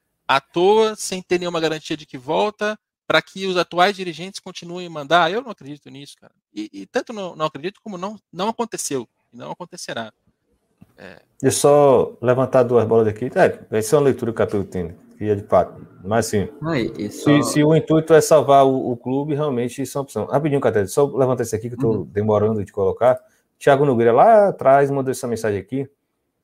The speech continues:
Speaker 2: que eu tenho que colocar na tela, porque ele respondeu com fonte, né, direta, ele entrevistou, e o cara falou, a gente joga aspa aqui, daqui a cinco meses a gente pode voltar para essa live e retomar, né? Irlan, já que tocaram no assunto, por coincidência,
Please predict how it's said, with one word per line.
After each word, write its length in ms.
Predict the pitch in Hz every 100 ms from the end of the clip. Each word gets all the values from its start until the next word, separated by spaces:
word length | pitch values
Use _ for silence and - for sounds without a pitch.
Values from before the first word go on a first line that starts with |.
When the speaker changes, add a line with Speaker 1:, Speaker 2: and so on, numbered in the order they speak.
| _ _ _
Speaker 2:
que 60 | -
eu 80 | 104
tenho 160 | 107
que 80 | 101
colocar 320 | 107 104 98
na 100 | 104
tela, 260 | 95 110 113
porque 280 | 120 113 -
ele 220 | 110 113
respondeu 520 | 113 113 127 110 117
com 320 | 143 - 113 117
fonte, 580 | - 110 95 - 170 _
né, 160 | 110
direta, 440 | 95 117 147 110 147
ele 80 | 107
entrevistou, 760 | 98 101 110 117 - 139 165
e 120 | 214
o 40 | 160
cara 220 | 131 127
falou, 380 | - 165 147 156
a 20 |
gente 160 | - 160
joga 340 | 143 147 139
aspa 200 | 131 -
aqui, 360 | 123 151 196 - _ _ _
daqui 380 | - 208 208 156
a 80 | 135
cinco 320 | 135 135 139
meses 280 | 190 156 170
a 60 | 226
gente 180 | 220 220
pode 300 | - 139 151
voltar 480 | 165 175 - 131 160
para 220 | 139 117
essa 220 | 107 123
live 300 | 123 110 123 _ _ _ _ _ _
e 160 | 113 110
retomar, 400 | 123 185 165 110
né? 160 | 95
Irlan, 380 | 95 147 135 92
já 200 | - 151
que 100 | 170
tocaram 320 | - - 107
no 80 | 104
assunto, 340 | 147 - 131 -
por 160 | 208
coincidência, 800 | 220 190 175 117 107 110 123 170